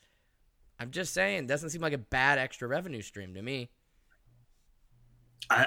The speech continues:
Speaker 2: I don't think it's a bad ex-, extra revenue stream at all. And, you know, we, Chris, we don't pull behind the curtain that much, but both of us have background as, you know, fraternity men.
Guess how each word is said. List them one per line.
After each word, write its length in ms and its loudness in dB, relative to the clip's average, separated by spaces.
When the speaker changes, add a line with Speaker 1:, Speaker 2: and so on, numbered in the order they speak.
Speaker 2:
I 60 6
don't 140 8
think 120 6
it's 80 0
a 40 -4
bad 260 6
ex-, 140 2
extra 300 4
revenue 220 6
stream 260 4
at 60 6
all. 260 8
And, 340 2
you 100 6
know, 140 8
we, 440 6
Chris, 240 4
we 80 6
don't 180 6
pull 160 4
behind 260 6
the 60 4
curtain 360 0
that 200 4
much, 420 0
but 280 2
both 220 4
of 80 2
us 440 2
have 300 2
background 600 0
as, 360 -4
you 140 -6
know, 120 -6
fraternity 600 0
men. 540 -4